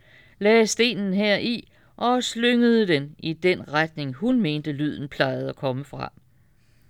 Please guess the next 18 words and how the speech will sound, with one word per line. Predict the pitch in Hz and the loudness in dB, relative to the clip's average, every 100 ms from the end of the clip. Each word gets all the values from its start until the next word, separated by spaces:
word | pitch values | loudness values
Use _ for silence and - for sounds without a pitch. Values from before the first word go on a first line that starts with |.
| _ _ _ _ _ _ _ _ _ _ _ _ | _ _ _ _ _ _ _ _ _ _ _ _
Desværre | 180 - 160 175 180 - _ - | -10 -2 2 2 2 -4 _ -6
var | 160 170 | -2 0
hun | 165 | -2
lige | 156 | -4
så | 151 | -8
småt | - 151 151 | -6 -4 -4
seende | - 156 - 147 | -4 -4 -4 -8
som | 147 135 | -8 -6
den | 165 | -4
øvrige | 160 175 190 170 | -2 -2 -2 -2
flok, | 180 180 - - _ _ _ _ _ | -2 -4 -6 -20 _ _ _ _ _
og | 247 247 | -2 0
stenen | 262 254 233 233 214 | 0 -2 0 0 4
landede | 180 196 214 208 | 4 4 0 -2
derfor, | 165 156 156 - 160 160 _ | -2 -2 -2 -10 -12 -14 _
hvor | - 139 - | -6 -4 -4
den | - 165 | -6 -8
ligger | 127 123 | -8 -8